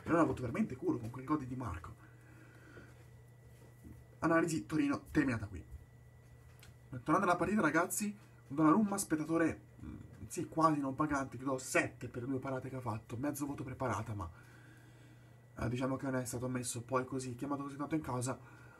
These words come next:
Mo-, perno della difesa, ragazzi, Kier è troppo fondamentale. Io sono sicuro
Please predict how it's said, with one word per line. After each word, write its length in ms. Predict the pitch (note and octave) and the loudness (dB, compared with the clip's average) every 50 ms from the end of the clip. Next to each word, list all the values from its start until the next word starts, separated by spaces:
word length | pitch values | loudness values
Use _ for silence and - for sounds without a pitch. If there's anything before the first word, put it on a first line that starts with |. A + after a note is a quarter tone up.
| - - | -20 -14
Mo-, 360 | - - D3 D3+ E3 D#3 D#3 - - - - | -8 0 4 6 6 6 6 2 -4 -12 -4
perno 380 | - D#3+ E3 E3 D#3+ D3 D#3 D3 | 2 6 6 8 8 6 6 4
della 160 | D3 D3 C#3 | 4 4 2
difesa, 320 | C3+ C3 C3+ C#3 C3+ C3+ | 2 0 -2 -2 -2 0
ragazzi, 440 | C3+ C#3 C3+ C3+ B2+ - - - C3 | 0 0 0 -2 -2 -2 -4 -4 -4
Kier 340 | - - C3 B2+ B2+ A#2+ A2+ | -4 -4 -2 -2 0 0 -2
è 100 | A#2+ B2 | -2 -2
troppo 320 | - D#3 D3 C#3+ - C#3 | 0 2 2 2 2 -2
fondamentale. 560 | C3 - C#3 C#3 C3+ C3 B2+ A2+ - A2+ A2+ B2+ | -4 -4 -2 -2 0 -2 -2 -2 -2 -2 -2 0
Io 100 | B2+ B2+ | 0 -2
sono 220 | - C3+ C3 C3 | -2 -2 -4 -4
sicuro 560 | B2+ B2+ A#2+ - D3 C#3+ D3 D3 D3 D3 D3 | -4 -4 -6 -6 -4 -2 0 2 2 0 -2